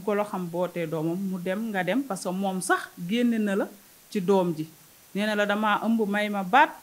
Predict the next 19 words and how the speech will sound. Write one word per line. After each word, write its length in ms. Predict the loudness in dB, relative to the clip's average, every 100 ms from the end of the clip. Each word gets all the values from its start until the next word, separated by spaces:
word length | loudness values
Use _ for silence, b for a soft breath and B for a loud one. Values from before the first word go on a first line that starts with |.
| -20 -20 -20 -20 -20 -16 -2
Neewu 340 | 2 4 4 6
la 100 | 6
yaa 260 | 8 6
ko 140 | 6 8
moom, 280 | 10 10 8
neewu 340 | 8 8 6 2
la 140 | 2
moomoo 440 | 0 0 0 -2 -2
ko. 40 | -6 -4
"Damaa 380 | 0 0 0 0
ëmb 200 | 0 0
rek, 160 | 0
may 200 | 0 0
ma 120 | 0 2
baat," 240 | 2 4
la 80 | 2
la 120 | 0
ci 120 | -4
tegal. 300 | -4 -4 -4